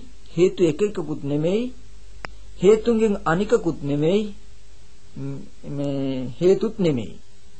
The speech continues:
කියලා මෙන්න මේ වගේ අපිට පුළුවන් නම් දකින දේ, අහන දේ, දැනෙන දේ, දැනගන්න දේ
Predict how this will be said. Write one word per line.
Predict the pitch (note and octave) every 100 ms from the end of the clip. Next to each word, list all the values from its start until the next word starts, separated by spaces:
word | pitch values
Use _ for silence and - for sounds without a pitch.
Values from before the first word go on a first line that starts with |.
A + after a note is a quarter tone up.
| - - -
කියලා | - G3 A#3
මෙන්න | E3+ F#3
මේ | D#3+ D#3
වගේ | D#3 D#3+ E3+ G#3+ -
අපිට | C3 - -
පුළුවන් | - D3 D#3 E3+ F3
නම් | F3+ A3 G#4 - - - - - -
දකින | B2 C#3 C#3+ G#3 G#3+
දේ, | F#3 A3 A#3+ A#3 -
අහන | - C#3+ E3+ F#3+ G3
දේ, | F3+ A3 B3 E3+
දැනෙන | B2 C#3 D3+ F3+ G3
දේ, | F3 A3+ G3
දැනගන්න | C3+ C#3 F#3 A3 A3+ G#3 E3
දේ | E3+ F3